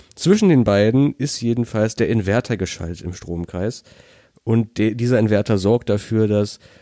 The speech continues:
nicht nur, dass aus dem Gleichstrom Wechselstrom wird, sondern auch, dass die Perioden, dass die richtig eingefasst sind, also Phase, ne?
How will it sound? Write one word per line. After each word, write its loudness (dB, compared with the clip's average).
nicht 2
nur, 6
dass 0
aus -2
dem 2
Gleichstrom 0
Wechselstrom -2
wird, 2
sondern 2
auch, 0
dass -4
die -2
Perioden, 2
dass -2
die -2
richtig -6
eingefasst 0
sind, -6
also -2
Phase, -2
ne? 2